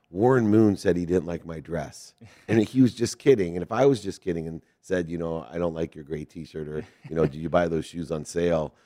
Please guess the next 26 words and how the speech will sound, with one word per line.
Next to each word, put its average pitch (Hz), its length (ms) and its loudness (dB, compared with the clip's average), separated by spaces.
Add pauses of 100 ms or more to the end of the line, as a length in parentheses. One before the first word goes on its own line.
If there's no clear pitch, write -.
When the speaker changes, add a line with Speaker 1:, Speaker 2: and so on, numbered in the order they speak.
(120)
Speaker 1:
You 107 140 2
would 101 160 6
laugh 90 360 0
'cause 87 180 -10
it's 80 120 -16
David 85 320 -2
Meltzer. 92 520 -2 (360)
But - 300 -2 (340)
you 117 120 -4
forget 117 440 0
that 87 180 -14
people 92 340 -10
think 87 260 -6
highly 80 440 -10
of 71 180 -20
you. 69 280 -20
Speaker 2:
Mm. 104 240 -14 (640)
Speaker 1:
Do 117 100 -12
you 143 120 -6
remember 117 760 2
during 92 220 2
the 80 80 -4
course 90 340 -2
of 78 140 -8
the 76 80 -6
no's, 73 600 2